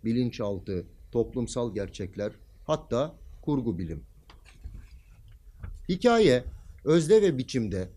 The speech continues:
ne kadar gelişirse gelişsin, yine de bir olaya, bir duruma dayanıyor gibi. Genellikle böyle olması bekleniyor. Örneğin,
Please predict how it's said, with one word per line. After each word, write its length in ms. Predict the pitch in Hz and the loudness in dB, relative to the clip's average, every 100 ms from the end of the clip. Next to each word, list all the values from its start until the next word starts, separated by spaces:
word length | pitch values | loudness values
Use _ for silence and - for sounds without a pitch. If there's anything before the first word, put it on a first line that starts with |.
| - _ - | -20 _ -2
ne 140 | 196 | 0
kadar 320 | 202 185 175 | 0 0 0
gelişirse 600 | 123 127 123 - 113 117 | 2 0 0 -4 -6 -6
gelişsin, 640 | 104 101 92 - - 131 - - - - | -4 -4 -4 -4 -4 -4 -6 -20 -20 -6
yine 300 | 160 170 104 | -2 0 0
de 180 | 104 113 - - | -2 -4 -14 -4
bir 160 | 123 120 | -4 -2
olaya, 520 | 117 104 104 110 80 - - | -2 0 0 -2 -4 -14 -8
bir 260 | 120 175 123 | -2 -2 -2
duruma 340 | 127 139 143 | -2 -2 0
dayanıyor 460 | 107 85 85 85 82 | 0 -2 -2 -4 -6
gibi. 340 | 87 73 78 - - - _ _ - | -8 -8 -10 -14 -20 -20 _ _ 0
Genellikle 720 | 156 190 196 180 120 123 123 _ - | 2 2 0 0 2 0 0 _ 0
böyle 240 | 175 202 | 4 6
olması 480 | 170 131 117 - 107 | 4 2 0 -2 -4
bekleniyor. 540 | 98 - 95 87 78 - _ - - _ _ _ | -6 -6 -6 -4 -6 -10 _ -20 -20 _ _ _
Örneğin, 500 | 196 214 170 107 107 | 0 2 2 0 -2